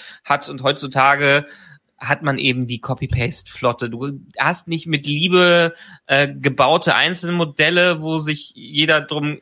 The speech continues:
kümmert, sondern es muss ähnlich aussehen, weil es muss ja, äh, Starfleet-Optik haben, Föderation muss Föderation irgendwie am Ende, äh, Ende sein und, und, ähm,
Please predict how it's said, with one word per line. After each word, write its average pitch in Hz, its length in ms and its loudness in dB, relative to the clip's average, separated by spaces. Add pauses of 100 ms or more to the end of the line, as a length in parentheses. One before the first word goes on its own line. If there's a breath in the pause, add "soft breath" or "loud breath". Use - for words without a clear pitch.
(120)
kümmert, 180 400 0
sondern 160 500 2 (440 loud breath)
es 147 180 -2
muss 165 380 0 (100)
ähnlich 196 440 2
aussehen, 196 460 2
weil 143 140 6
es 131 140 0
muss 127 160 -6
ja, 120 140 -4 (160)
äh, 123 500 -2 (100)
Starfleet-Optik 151 920 0
haben, 160 380 2
Föderation 143 840 0 (240 loud breath)
muss 135 160 -6
Föderation 135 640 0
irgendwie 175 320 2
am 147 100 0
Ende, 165 420 2 (280 loud breath)
äh, 147 320 2
Ende 156 260 0
sein 147 380 2
und, 143 280 -6
und, 135 300 -6 (240)
ähm, 135 460 0